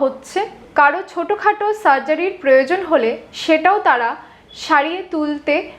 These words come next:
প্রয়োজনীয় ব্যবস্থা করবেন বলে জানিয়েছেন। দাঁত মাজা, দাঁতের যন্ত্রণা নিয়ে সবার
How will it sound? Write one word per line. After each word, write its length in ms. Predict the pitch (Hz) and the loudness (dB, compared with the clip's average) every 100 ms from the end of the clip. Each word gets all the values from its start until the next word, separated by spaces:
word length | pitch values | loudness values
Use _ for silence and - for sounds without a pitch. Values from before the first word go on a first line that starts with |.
| - | -2
প্রয়োজনীয় 520 | 302 320 320 392 415 320 | 2 4 2 2 2 2
ব্যবস্থা 380 | 240 277 302 370 359 | 2 -2 -4 -6 2
করবেন 320 | 277 254 311 381 381 262 | 2 2 -2 -4 -2 0
বলে 160 | 262 320 254 | 2 2 0
জানিয়েছেন। 500 | 220 214 208 - 226 226 277 | 0 -4 -10 -12 -12 0 4
দাঁত 200 | 277 311 320 | 4 2 -4
মাজা, 340 | 254 247 277 339 - - - 247 | -2 2 2 2 -2 -16 -16 0
দাঁতের 340 | 254 262 339 339 277 | 2 2 0 0 2
যন্ত্রণা 400 | 240 247 339 359 330 | 2 0 0 2 2
নিয়ে 200 | 269 262 349 - | -4 -4 -6 2
সবার 380 | 320 302 370 | 4 6 4